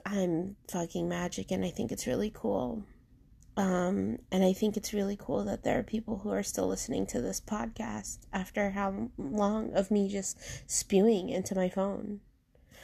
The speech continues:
How long? It's, it has to be over a year at this point. I don't even know. Um, six seasons of,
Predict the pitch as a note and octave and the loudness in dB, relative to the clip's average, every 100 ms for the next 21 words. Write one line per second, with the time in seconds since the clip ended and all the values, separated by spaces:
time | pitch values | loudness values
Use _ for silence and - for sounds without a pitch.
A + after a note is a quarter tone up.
0 | - - C#4 G4 F4+ G#4 A#3 A3 - G3 | -18 12 12 12 12 10 8 6 4 -2
1 | G3 G3+ F#3+ C4+ F4+ - F3+ F3+ E3+ D3 | 0 2 6 6 6 2 2 4 4 4
2 | F#3+ G3+ G3 E3+ E3 E3+ F3+ D#3 C3+ F#3 | 2 6 6 6 4 4 6 8 6 2
3 | F3+ - F3+ E3 D#3 - F#3 G3 G3 F#3 | -6 -4 -2 -2 -2 -4 0 2 2 2
4 | F3+ F3 E3+ E3+ G3 G3+ - - - - | 2 2 0 -2 -4 -6 -14 -20 -20 -20
5 | - - F3+ E3 D#3+ D#3+ D#3 E3 F3 F3+ | -20 0 4 6 6 4 2 0 -4 -10
6 | - - - - - - - - - _ | -18 -20 -20 -20 -20 -20 -20 -20 -20 _
7 | - - - - - - - - - - | -20 -20 -20 -20 -20 -20 -20 -20 -4 -2
8 | - - - _ - - - - - - | 0 -4 -12 _ -20 -20 -20 -20 -20 -20
9 | - - - - G#3 G#3 - F#3 - - | -20 -20 -20 -4 -2 6 6 8 4 4
10 | F#3+ F#3 F#3 G#3 G3+ - F#3 F#3 A3+ | 4 4 4 4 2 -2 -2 -2 -2